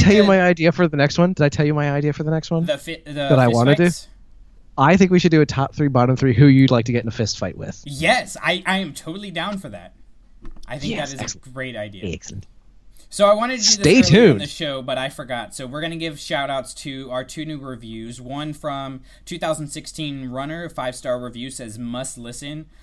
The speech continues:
Speaker 2: Loving the new material and friendly banter. You'll always agree with someone." They,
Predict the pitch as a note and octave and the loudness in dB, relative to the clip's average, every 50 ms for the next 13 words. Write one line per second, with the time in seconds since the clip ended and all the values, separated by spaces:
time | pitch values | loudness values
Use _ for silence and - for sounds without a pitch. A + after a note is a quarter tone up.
0 | _ _ - C3+ D3+ D#3 E3 E3 E3 D#3 D3 D3 D3+ C#3+ C#3 - - C#3+ D3 D3+ | _ _ -6 -2 -2 -2 -2 -2 -6 -8 -8 -8 -10 -10 -12 -12 -12 -12 -12 -10
1 | D3+ D3 D3 C#3+ C#3+ C3 B2 B2 - C#3 C3 C3 B2+ B2+ B2 A#2+ B2 A#2+ B2+ B2+ | -10 -10 -10 -10 -10 -12 -12 -12 -12 -14 -12 -12 -12 -12 -12 -12 -12 -14 -14 -14
2 | - D3+ D3+ D3+ C#3+ B2 B2 A2+ G2 A#2 C3 C3 C#3 C3+ - B2 G#2 - B2 A#2+ | -14 -14 -14 -14 -12 -14 -14 -14 -14 -14 -14 -12 -12 -12 -14 -16 -16 -14 -14 -14
3 | A2+ A2 G#2+ - - B2 A#2 A#2 B2+ C3+ D3 E3+ E3 - _ _ _ _ _ _ | -14 -12 -12 -12 -12 -12 -12 -12 -12 -12 -12 -14 -16 -20 _ _ _ _ _ _
4 | _ _ _ _ - D#3 D#3 - | _ _ _ _ -14 -14 -14 -14